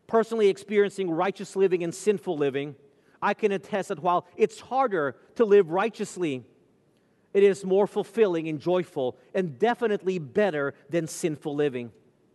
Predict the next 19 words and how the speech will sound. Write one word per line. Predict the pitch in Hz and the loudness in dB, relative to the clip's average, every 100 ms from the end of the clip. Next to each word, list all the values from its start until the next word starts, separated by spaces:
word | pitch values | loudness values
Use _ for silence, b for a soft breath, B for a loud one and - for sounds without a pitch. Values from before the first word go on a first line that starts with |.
| _ _ _ _ b b | _ _ _ _ b b
You | 214 196 | -6 -4
see, | 214 | -4
fellowship | - 214 - 202 - | 0 0 0 -4 -2
principle | 208 - 160 | -4 -4 -6
number | 170 170 165 | -4 -2 -4
two | - 180 | -4 -2
is | 147 113 | -4 -4
this. | 143 127 - - _ _ _ b b b b | -6 -6 -14 -20 _ _ _ b b b b
Righteous | 156 190 247 247 - 247 - | 0 2 2 -2 -4 -6 -6
living | 208 175 208 156 151 151 | -4 6 6 6 0 -6
through | - 175 170 | -4 -2 -2
Christ | - 185 139 131 - _ _ b b | -4 -6 -4 -6 -16 _ _ b b
is | 220 156 | -2 0
essential | 190 - 247 254 - 196 | -2 -2 -4 -2 -2 -2
to | 175 | -4
having | - 208 202 208 | -4 0 0 0
an, | 175 | -4
an | 175 208 | -6 -2
intimate | 262 254 262 254 254 | -4 -4 -2 -2 -2